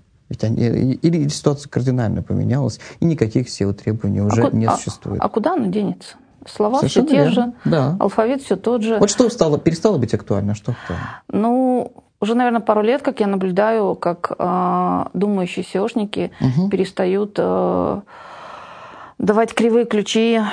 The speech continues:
Speaker 1: Мгм.
Speaker 2: э, задавать переспам, требовать, э, много ключей в одном коротком тексте и так далее.
Speaker 1: Мгм.
Speaker 2: То есть есть уже сеошники, которые говорят: «Ну вот тебе парочка ключей, их можно изменить, если что. Главное, чтобы текст был полезный тематический». То есть вектор, м, изменений есть.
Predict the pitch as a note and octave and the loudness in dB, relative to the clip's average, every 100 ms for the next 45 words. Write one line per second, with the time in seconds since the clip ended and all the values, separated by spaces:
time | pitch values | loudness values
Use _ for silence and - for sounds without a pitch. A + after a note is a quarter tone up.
0 | - C3+ B2+ A2+ A#2+ G#2 A2 B2+ G3 G3 | 0 2 2 2 2 4 4 4 2 2
1 | F#3+ G#3 G3+ - F#3 - G3+ G#3 G3 F3 | 2 2 0 -2 -2 0 0 2 0 2
2 | G#3 G3+ F#3+ F#3 - F3+ E3 F#3+ G3 G3 | 2 2 0 -2 -2 0 0 0 2 0
3 | F3+ F3+ F#3 - F#3+ F#3+ F#3 F3+ F3+ - | 0 -2 -6 -2 -2 0 0 0 0 0
4 | F#3+ F3+ - F3+ G3+ G3+ - - F3+ F3 | -2 -2 -4 -2 -4 -4 -6 -4 -2 0
5 | E3+ F3 C3 A2 C3 C3 G#3 G#3 G3 - | 0 2 2 2 0 2 -2 -2 -2 -2
6 | G#3 A3 F#3 - F3+ F#3+ F#3 F3+ F#3+ F3 | -2 -2 -6 -4 -4 -2 0 0 0 -2
7 | - - - G#3 G#3 G#3 G3 G3 F3+ - | -8 -18 -4 0 0 -2 -2 -2 0 -4
8 | G3 G3+ - C#4 C4+ G3+ G3 G3+ G#3+ A#3+ | -4 -6 -2 -2 0 -2 -2 -4 -2 -4
9 | - C4+ F3+ - F3+ G#3 G3+ - - G#3 | -2 -4 -4 -4 -2 0 -2 -6 -4 -4
10 | G3 F#3 F#3 - - - F#3+ G3 G3 G3 | -2 -2 -4 -8 -20 -4 -2 0 0 -2
11 | G3+ G3+ F#3+ F3 - E3 F3+ - G3+ B3 | -2 -2 -4 -6 -8 -6 -6 -4 -4 -2
12 | A#3 - - - G3 G3 F#3+ G3 - G3+ | -4 -8 -14 -6 -4 -2 -2 -2 -4 -2
13 | G#3 G#3+ G3+ F#3+ F3+ - - | -2 0 0 0 -2 -6 -8